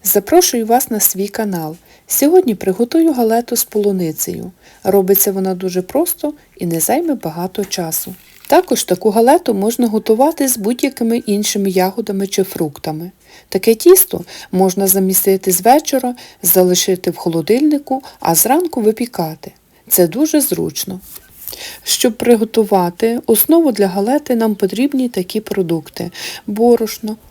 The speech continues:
олія, вода, дрібка солі, чайна ложка розпушувача. І так, воду з олією поставила на вогонь і доводжу до кипіння. У миску просіяла двісті грам борошна, до нього додала одну чайну ложку розпушувача,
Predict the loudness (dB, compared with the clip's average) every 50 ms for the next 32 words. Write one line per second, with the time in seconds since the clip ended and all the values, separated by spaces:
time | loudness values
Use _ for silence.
0 | _ 0 2 4 4 4 4 2 2 0 0 0 0 0 -2 -2 0 2 0 0
1 | 0 -2 -2 -2 0 0 0 -2 -2 -4 -2 -2 0 2 2 2 2 2 0 -6
2 | -10 _ _ _ _ 0 4 4 6 6 4 4 2 2 2 0 0 -2 -2 -2
3 | -2 -2 -2 -6 -6 -8 -8 -10 -8 -8 -8 -8 -8 -8 -8 -10 -14 -16 -14 -14
4 | -14 -14 -14 -12 -2 0 0 0 2 0 -2 -2 -2 -6 -12 -20 -20 -20 -18 -8
5 | -2 4 4 4 4 4 0 -2 0 2 2 2 2 2 0 0 -2 -4 -4 -6
6 | -8 -2 0 -2 0 2 4 4 4 6 4 2 2 2 0 0 0 0 -2 -2
7 | 0 0 0 0 -2 -2 0 0 2 4 4 2 4 2 0 2 0 -2 -2 -2
8 | -2 -2 -2 -6 -6 -2 -2 -2 0 0 -2 -4 -6 -8 -8 0 4 6 8 8
9 | 8 6 6 4 0 -2 2 4 4 4 4 2 2 4 4 6 6 4 4 4
10 | 2 0 0 2 -2 -2 0 0 0 0 2 4 4 4 4 0 -6 -4 -4 -4
11 | 2 2 4 6 6 4 4 4 2 2 2 0 2 4 4 4 4 4 2 2
12 | 2 2 0 0 0 0 0 0 0 0 0 0 0 0 -2 -2 -6 -6 -6 -4
13 | -6 -6 -6 -4 -4 -2 -2 -2 -2 -2 -2 -2 -2 -4 -6